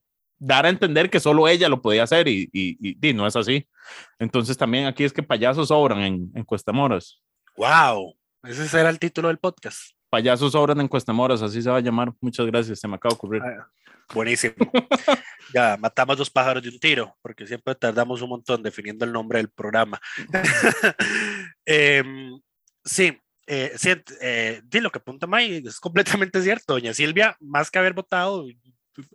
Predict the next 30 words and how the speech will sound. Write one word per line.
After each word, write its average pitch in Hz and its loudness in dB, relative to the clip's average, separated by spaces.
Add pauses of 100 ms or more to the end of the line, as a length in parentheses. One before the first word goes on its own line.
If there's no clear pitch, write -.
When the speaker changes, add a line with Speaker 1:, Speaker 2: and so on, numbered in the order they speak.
(280)
Speaker 2:
es 143 0
más, 175 4
ahorita 147 2
ni 180 -2
siquiera 135 0
estoy - -4
seguro 135 -2
de 110 -4
que - -8
ella 120 -4
participara 123 -2
en 135 0
la 127 2
votación 107 -12
de 123 -8
los 107 -8
informes, 117 -4 (100)
pero - -18 (360)
si 180 4
votó 151 2
fue 170 0 (180)
lo 151 2
único 190 2
que 147 -2
tuvo 190 0
que 160 -2
ver 156 -2
con 208 -12
el 131 -12
tema. 226 -8